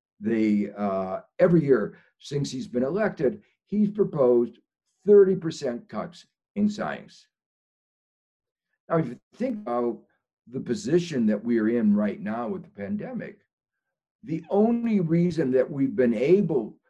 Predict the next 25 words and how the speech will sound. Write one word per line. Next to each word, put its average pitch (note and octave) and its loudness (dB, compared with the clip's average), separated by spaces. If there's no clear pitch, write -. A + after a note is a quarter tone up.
to C3+ -2
identify A2+ -2
so F#3+ -2
quickly F3 -2
what A#2+ 0
is C4 -6
this C#3 -8
thing C3 -2
that G#2+ -2
is G#2+ -10
causing A2+ -6
such, F2+ -12
uh, E2 -6
health B2+ -2
problem, E2+ -4
we A#2+ -2
were B2 2
able D#3+ 2
to G#2+ -6
identify G2+ -4
very A#3+ -4
quickly G#3+ -8
the G#2 -2
virus, A#2 -2
to E2+ -10